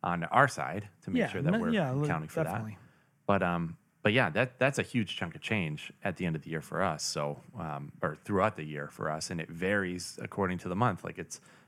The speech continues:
Speaker 1: much higher in September than it is in, you know, August or July,
Speaker 2: Yep.
Speaker 1: just based on the, the flow of weddings. So yeah, it's intimidating.
Speaker 2: <clears throat> The next cost, and this is where I'm gonna encourage you. If you don't have a C P A, get a C P A.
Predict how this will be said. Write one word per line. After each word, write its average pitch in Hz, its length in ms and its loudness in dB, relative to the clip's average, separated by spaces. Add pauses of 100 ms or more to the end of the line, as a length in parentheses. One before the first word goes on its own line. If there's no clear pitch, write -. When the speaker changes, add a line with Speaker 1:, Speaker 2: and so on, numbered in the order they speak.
(140)
Speaker 1:
much 92 280 2
higher 90 360 4
in 85 100 0
September 151 540 2
than 92 200 2
it 80 120 -2
is 85 260 -2
in, 92 380 0
you 101 100 -6
know, 80 220 -6 (340)
August 90 580 -4
or 78 280 -12
July, 82 520 -4 (380)
Speaker 2:
Yep. 117 100 -4
Speaker 1:
just - 220 -4
based 90 280 -4
on 90 200 -2
the, 85 120 -2
the 87 140 -8
flow 90 220 -6
of 85 100 -4
weddings. 82 320 -4
So 80 260 -6 (220)
yeah, 113 140 2 (200)
it's - 140 -10
intimidating. 131 500 4 (200)
Speaker 2:
<clears throat> - 200 -20
The 165 200 8
next 180 440 6
cost, 151 600 6
and 151 160 4
this 226 160 4
is 208 160 4
where 196 160 10
I'm 170 120 6
gonna 156 140 4
encourage 127 460 2
you. 123 120 2
If 131 140 -2
you 240 60 6
don't 254 100 6
have 208 80 8
a 180 80 4
C 143 220 0
P 127 180 -2
A, 120 140 -4
get 170 140 0
a 156 40 4
C 117 220 -4
P 104 220 -10
A. 95 180 -16